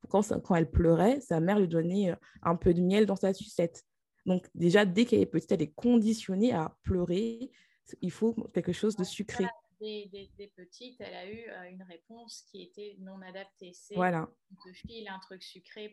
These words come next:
Speaker 2: pour te taire et donc on reconnaît pas ton émotion. Et du coup, une fois à l'âge adulte,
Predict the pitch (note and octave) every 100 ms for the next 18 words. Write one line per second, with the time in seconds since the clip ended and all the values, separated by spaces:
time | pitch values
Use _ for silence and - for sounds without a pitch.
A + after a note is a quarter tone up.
0 | G#3+ F3 - E3+ _ G#3 A3 C4 B3+ -
1 | F3 F#3 G#3 A3 _ F#3 F3+ F3+ - F3
2 | F3 G3+ G#3 G3+ F#3+ F#3 F#3 - F#3+ F#3
3 | - E3 E3+ _ A3 G#3 F#3+ - G3+ F#3+
4 | F3+ F3+ F3+ E3+ G#3+ B3+ B3+